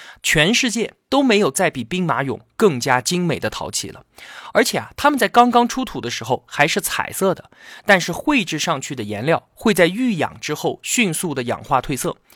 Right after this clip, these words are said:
变成了我们今天所看到的土灰色。那作为陶器来说呢，它本身有很多的先天不足，像是密水性不好，之所以我们会用它来做花盆，就是因为它透水透气嘛。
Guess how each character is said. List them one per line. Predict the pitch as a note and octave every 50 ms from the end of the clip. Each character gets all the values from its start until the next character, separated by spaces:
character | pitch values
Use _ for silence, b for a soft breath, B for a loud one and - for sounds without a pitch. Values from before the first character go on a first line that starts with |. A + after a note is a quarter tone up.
| b b b
变 | - A3 G3 D#3+
成 | - C#3 C3
了 | C3+ C#3
我 | C3+ B2 A2+
们 | G#2 A2+ A#2+
今 | - F#3 F#3+ F#3+
天 | F#3 G3+ F3+ F3+
所 | - - -
看 | - - - D3 C3+
到 | C3 A#2
的 | G#2+ A2
土 | - - - G#2+ D#2+
灰 | - - C#3+ C#3
色。 | C#3+ - - - _ B B B B B B B B B B B
那 | - D4+ D4+
作 | - D4+ C4
为 | A3 G#3+
陶 | - - - C3+ E3+
器 | F3+ - -
来 | F#3+ C3 A#2
说 | A#2 - B2+ A2+
呢， | A2 D#2 D#2 - -
它 | - - C#4
本 | - - D3+ A2+
身 | A#2 - F3+ F3
有 | D#3+ D#3 F#3+
很 | - - - C3 G2+ D2 D2
多 | - - D#3+ E3+
的 | D3+ A2+
先 | - - D3+ D3
天 | D3 D3+ C#3+ D3+
不 | D3 D#3+ C#3+
足， | - - - - _ _ _
像 | - - - A#3 A3
是 | G#3 - G#3+
密 | A#3 C4+ C4+ A3
水 | - - -
性 | - - D3+
不 | C#3+ E3 E3
好， | - A#2 A#1 A1+ - _ _ _ _
之 | - - C#4+ D#4+
所 | D4+ - G3+ F3
以 | F#3 F3+
我 | D#3+ D3 C3+ A2+
们 | A#2 B2+
会 | - E3+ E3+
用 | F3+ E3 D3
它 | - D3+ D3
来 | A#2+ A#2
做 | - - D3
花 | - - D3+ D#3
盆， | - C#3 A#2 G2 A2+ A#2+ - _ _
就 | - - G3 D#3
是 | C#3 - D3
因 | C#3+ D3+
为 | D#3 C#3+ B2+
它 | - - C3
透 | - - - F3+ D3
水 | B2+ - E3 D3+
透 | - - C#3 B2
气 | - - F3+
嘛。 | D#3+ A2+ -